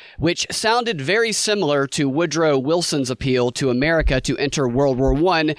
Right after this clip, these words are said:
in order to make the world safe for democracy. He was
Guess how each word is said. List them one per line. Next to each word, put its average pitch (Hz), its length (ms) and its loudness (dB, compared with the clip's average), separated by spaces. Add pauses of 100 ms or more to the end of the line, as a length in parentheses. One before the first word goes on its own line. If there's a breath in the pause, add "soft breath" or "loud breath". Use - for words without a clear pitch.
(220 loud breath)
in 156 120 0
order 160 200 0
to 151 160 -4
make 139 260 -2
the 143 100 0
world 131 260 0
safe 113 420 -2 (240 loud breath)
for 123 220 2
democracy. 117 720 -2 (200 loud breath)
He 208 120 2
was 190 320 0